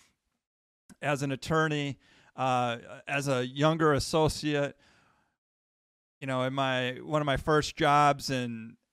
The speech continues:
I got seated <laughs> in my office was right next to this guy,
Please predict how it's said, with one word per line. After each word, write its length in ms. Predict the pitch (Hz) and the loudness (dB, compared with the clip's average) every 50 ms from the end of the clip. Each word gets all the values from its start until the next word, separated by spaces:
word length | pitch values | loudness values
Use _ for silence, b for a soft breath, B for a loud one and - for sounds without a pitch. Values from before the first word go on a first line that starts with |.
| _ _ _ _ _ _ - | _ _ _ _ _ _ -8
I 140 | 139 147 165 | -6 -4 -2
got 280 | 175 180 165 151 147 - | 0 -2 -2 -2 -4 -8
seated 840 | - - - - - - - - 220 220 214 180 175 143 139 139 | -10 -10 -10 -10 -10 -10 -8 -8 -6 -6 -2 0 0 0 0 0
<laughs> 240 | 143 147 - - - | 2 4 4 4 2
in 80 | 208 185 | 0 0
my 180 | - 196 156 - - | 0 0 0 0 -4
office 440 | 208 208 - - - 196 190 - - | -6 -8 -8 -8 -8 -8 -8 -8 -6
was 160 | 170 151 131 | -8 -8 -8
right 280 | 120 151 180 226 262 226 | -4 -2 0 0 0 -2
next 280 | 214 226 220 175 - - | -4 -8 -8 -8 -10 -12
to 80 | 185 | -10
this 260 | 165 160 147 139 - | -8 -8 -8 -8 -8
guy, 400 | - 147 139 135 131 131 131 127 | -8 -6 -6 -6 -6 -6 -8 -10